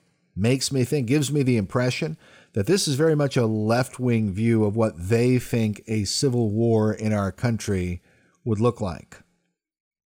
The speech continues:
It'll be interesting. The, the film is supposed to come out this spring. Uh, I think it's a, a,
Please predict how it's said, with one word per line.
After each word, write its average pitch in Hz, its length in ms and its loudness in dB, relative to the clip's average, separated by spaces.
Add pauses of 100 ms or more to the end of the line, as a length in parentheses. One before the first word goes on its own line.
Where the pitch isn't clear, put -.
(1040)
It'll 156 160 4
be 135 240 4
interesting. 104 560 0
The, 110 180 0
the 101 160 -4
film 156 360 0
is 127 100 0
supposed 135 300 -4
to - 40 -8
come 120 80 -4
out 120 300 -6 (320)
this 104 180 -2
spring. 139 640 -2 (1040)
Uh, 98 560 -4
I 107 160 -6
think 117 260 -6
it's 113 240 -4
a, 104 360 0
a, 104 140 -6